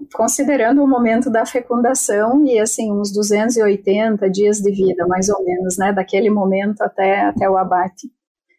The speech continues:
Quando você pensa nisso, assim, ó, cinquenta por cento da vida desse leitão, ele é dependente do que aconteceu no útero dela e depois da produção de leite, né?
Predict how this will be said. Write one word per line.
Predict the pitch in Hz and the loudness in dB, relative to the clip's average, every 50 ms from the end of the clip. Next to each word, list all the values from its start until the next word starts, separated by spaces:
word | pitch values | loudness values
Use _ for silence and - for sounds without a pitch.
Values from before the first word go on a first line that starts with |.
| _ _ _ _ _ _ _ | _ _ _ _ _ _ _
Quando | - 214 233 277 | -4 -2 2 2
você | 294 294 320 - - 403 370 | 2 2 0 0 0 -2 -2
pensa | - - _ - 208 214 226 269 302 285 - - - 202 | -2 -4 _ -2 0 0 2 2 2 2 0 -2 -2 -2
nisso, | 202 196 196 202 214 247 269 - - 208 | 0 0 0 0 0 0 -2 -2 -4 -4
assim, | 202 - - 208 214 220 | -4 -4 -6 -2 -2 0
ó, | 208 208 | 0 0
cinquenta | - - - 208 208 202 - 208 214 226 294 302 320 | -2 -4 -2 -2 -4 -2 0 0 0 0 0 0 -2
por | - - 220 208 | -2 -2 -4 -4
cento | - - - 208 214 220 240 240 240 | -2 -4 -4 -2 -2 -2 -2 -2 -2
da | 220 226 220 226 | -2 0 0 0
vida | 262 233 214 226 240 254 208 208 196 | -2 -2 -4 -2 -2 0 0 0 0
desse | 190 208 208 233 - - 254 | 0 0 0 0 0 -2 0
leitão, | 233 208 214 214 - 196 202 214 208 | 0 0 0 -2 -2 -4 -2 -2 0
ele | 208 214 | 0 0
é | 208 208 | 0 0
dependente | 208 214 220 - - 220 214 202 202 202 220 240 226 | 0 0 -2 -2 -2 -2 -2 -2 -2 -2 -4 -6 -6
do | 202 214 208 | -6 -8 -6
que | - 214 | -4 -6
aconteceu | 202 - - 208 208 - 220 - - - 202 202 | -6 -4 -4 -4 -4 -4 -4 -4 -2 0 0 0
no | 208 208 202 196 | 0 0 0 2
útero | 202 240 262 - - 262 220 214 202 208 | 2 0 0 0 -2 0 0 0 0 0
dela | 196 180 185 190 208 240 269 302 | 2 2 2 2 2 0 0 0
e | 220 | 0
depois | 202 208 - - 220 220 220 214 | -2 -4 -2 -2 -2 -2 -2 -2
da | 208 208 208 | -2 -4 -4
produção | - - 226 214 202 208 208 - - 202 202 | -2 -2 -2 -2 -2 -2 -4 -4 -4 -4 -2
de | 190 185 | 0 0
leite, | 185 180 190 233 349 349 - 202 - | 2 2 2 2 0 0 -2 -2 0
né? | - - - | 0 0 0